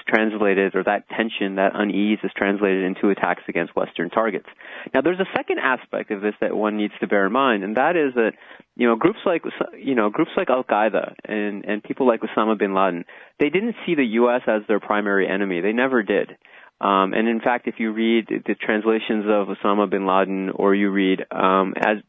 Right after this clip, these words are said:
I mean, there's a whole book that, that has translations of his statements, or you read, uh, Lawrence Wright's The Looming Tower, where he talks about,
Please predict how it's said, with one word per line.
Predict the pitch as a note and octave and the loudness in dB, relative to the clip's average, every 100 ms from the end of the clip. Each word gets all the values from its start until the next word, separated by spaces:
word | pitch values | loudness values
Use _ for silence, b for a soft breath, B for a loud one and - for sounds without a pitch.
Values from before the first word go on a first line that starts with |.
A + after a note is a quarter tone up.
| - | -6
I | G#2+ | -2
mean, | G#2 G2+ | -2 -2
there's | G2 | 0
a | G#2+ | 0
whole | G#2+ G2+ | 2 0
book | G#2 G2+ - - - | 0 -2 -4 -8 -2
that, | F#2+ F2 - | 0 -2 -4
that | F#2+ F#2 | -2 -2
has | G#2 G2 F#2+ | 0 -2 -2
translations | G#2 F#2+ G2 - F#2+ | -2 0 0 -2 -2
of | F#2+ F2+ | -2 0
his | G2 F#2 B B B - | -2 -2 B B B -4
statements, | - G#2+ G#2 E2+ - B B - | -2 0 0 -2 -6 B B 0
or | A2 | 4
you | A2+ | 6
read, | A2+ A2+ A2+ G#2 | 6 6 4 4
uh, | - G#2+ | 2 2
Lawrence | G#2+ A2+ A2 - | 4 4 2 2
Wright's | G#2 G2 - - | 2 2 0 -4
The | G#2 | -2
Looming | G#2+ G#2 G2 | 0 0 -2
Tower, | - G2 G2 F#2+ | 0 2 4 4
where | F#2+ | 2
he | G2 | 0
talks | - G2+ G2 - | 0 -2 -2 -4
about, | F#2+ F#2+ F2+ | 2 2 2